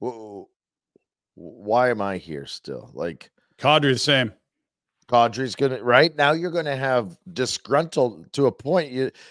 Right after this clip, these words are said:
Speaker 1: you, you run a very good chance of, of those guys getting disgruntled and going, "I don't wanna be part of this."
Speaker 2: Which is
Speaker 1: This
Speaker 2: why I think you could get a top five pick, 'cause it's not gonna be pretty. It's gonna be ugly.
Speaker 1: Which is fine, but,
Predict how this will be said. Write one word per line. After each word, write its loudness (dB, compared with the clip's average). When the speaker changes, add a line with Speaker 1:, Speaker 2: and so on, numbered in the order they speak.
Speaker 1:
you, 6
you 2
run 6
a 2
very 0
good -2
chance -4
of, -4
of -4
those 0
guys -8
getting -6
disgruntled -8
and -12
going, -10
"I -10
don't -14
wanna -18
be -20
part -20
of -20
this." -18
Speaker 2:
Which 2
is 0
Speaker 1:
This 4
Speaker 2:
why 4
I 2
think -4
you -6
could -8
get -4
a -10
top -4
five -12
pick, -14
'cause -14
it's -10
not -4
gonna -14
be -14
pretty. -18
It's -12
gonna -10
be -10
ugly. -16
Speaker 1:
Which -8
is -12
fine, 4
but, 4